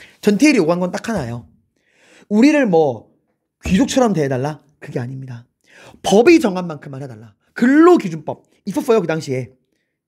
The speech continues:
단 법으로만 존재했습니다. 실제로는 전혀 지켜지지 않았어. 근로기준법을 준수해달라. 우리는 인간이다. 노동자도 사람이다. 근로기준법 준수해라. 라는 이야기를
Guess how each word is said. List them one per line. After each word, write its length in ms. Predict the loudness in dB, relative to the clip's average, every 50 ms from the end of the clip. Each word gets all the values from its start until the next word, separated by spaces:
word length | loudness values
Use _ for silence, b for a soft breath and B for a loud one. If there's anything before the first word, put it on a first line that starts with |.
| _ _
단 360 | -4 -4 -4 -4 -6 -12 _
법으로만 440 | -4 -2 -2 0 2 2 0 0 -2
존재했습니다. 520 | -4 -8 -12 -12 -14 -14 -16 -16 -16 -12 -10
실제로는 480 | -6 -6 -4 0 2 2 2 2 -2
전혀 460 | -8 -10 -4 -2 0 0 2 2 0
지켜지지 340 | 0 0 -4 -6 -6 -6 -6 -8
않았어. 300 | -10 -12 -14 -16 -18 b b b b b b b _
근로기준법을 1120 | 2 4 6 6 6 6 6 4 2 0 -2 -4 -6 -6 -6 -6 -6 -4 -2 -2 -4 -4
준수해달라. 680 | -6 -10 -12 -8 -8 -8 -8 -8 -10 -12 -14 -16 -18 _ _ _ _
우리는 380 | -2 -2 0 0 0 -2 -2 0
인간이다. 680 | 2 2 2 4 4 4 2 4 2 2 2 0 B B B B B B
노동자도 420 | 0 2 4 4 4 4 4 2
사람이다. 760 | 0 0 0 2 2 2 2 2 2 2 2 0 -4 -12 -20 _
근로기준법 760 | -6 -4 0 0 0 0 -2 -4 -8 -10 -8 -6 -6 -6 -8 -8
준수해라. 680 | -6 -4 0 2 2 4 4 4 2 0 -2 -6 _ _ _ _ _
라는 240 | -10 -8 -8 -6 -6
이야기를 600 | -8 -8 -8 -8 -6 -4 -4 -4 -4 -6 -10